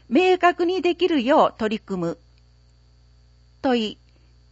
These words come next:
市民アンケートで市が力を入れるべき分野が大きく変化し、防災を望む意見が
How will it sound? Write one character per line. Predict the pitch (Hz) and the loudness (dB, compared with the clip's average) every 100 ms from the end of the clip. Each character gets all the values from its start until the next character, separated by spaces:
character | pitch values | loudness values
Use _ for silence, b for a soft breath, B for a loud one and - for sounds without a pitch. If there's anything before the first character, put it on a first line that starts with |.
| _ _ _ | _ _ _
市 | - - 294 | -12 0 2
民 | 415 392 - | 2 -2 -2
ア | 370 | 0
ン | 330 | 0
ケ | - 269 208 | 0 -2 0
ー | |
ト | - 180 | -2 -2
で | 180 - b b | -2 -4 b b
市 | - 392 349 | -4 0 2
が | 302 - | 2 0
力 | - 359 349 320 | -2 2 4 6
を | 214 | 4
入 | 226 269 | 2 0
れ | 302 | 0
る | 294 | 2
べ | 247 262 | 2 0
き | 185 | -4
分 | 247 370 285 | 0 2 4
野 | 214 | 2
が | 190 185 B B B | 2 0 B B B
大 | - 381 - | 6 6 4
き | 269 | 0
く | - 220 | 0 0
変 | 311 294 | 2 0
化 | 214 214 | -2 -8
し、 | - 180 - b b b 196 | -10 -12 -12 b b b 0
防 | 339 381 | 4 4
災 | - 320 349 302 | 4 2 4 4
を | 311 | 2
望 | 277 277 285 269 | 4 2 2 2
む | |
意 | 269 | 0
見 | 262 240 190 | 0 -2 0
が | 180 | 0